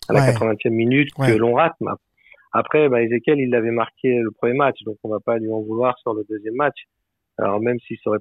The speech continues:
Speaker 1: peut-être pas été suffisant, mais on sait jamais ce qui peut se passer à dix minutes de la fin.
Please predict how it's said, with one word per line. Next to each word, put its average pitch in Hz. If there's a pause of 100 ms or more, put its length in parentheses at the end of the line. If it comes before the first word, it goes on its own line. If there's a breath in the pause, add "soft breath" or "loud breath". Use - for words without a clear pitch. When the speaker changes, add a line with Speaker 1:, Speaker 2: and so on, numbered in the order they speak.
Speaker 1:
peut-être 110
pas 117
été 113
suffisant, 135
mais 165
on 123
sait 110
jamais 113
ce -
qui -
peut 117
se -
passer 123
à 147
dix 127
minutes 120
de 120
la 120
fin. 135